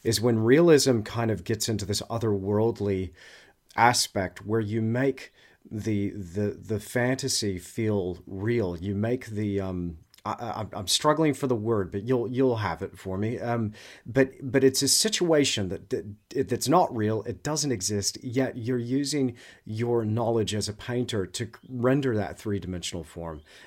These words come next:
And I, I appreciate that. I, I also appreciate that, that you're, you're detailing everything from foreground and subject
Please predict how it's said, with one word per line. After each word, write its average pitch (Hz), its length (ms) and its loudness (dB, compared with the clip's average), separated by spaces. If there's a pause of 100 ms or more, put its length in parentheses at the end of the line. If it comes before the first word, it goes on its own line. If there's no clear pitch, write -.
And 139 100 6
I, 180 100 10
I 165 160 6
appreciate 160 640 2
that. 95 140 -2
I, 113 120 2
I 135 220 4
also 175 260 4
appreciate 123 480 2
that, 120 240 0
that 120 160 2
you're, 113 300 -2
you're 113 180 -2
detailing 110 560 -2
everything 98 360 -2
from 98 220 -6
foreground 113 600 -2
and 95 100 -2
subject 104 540 -2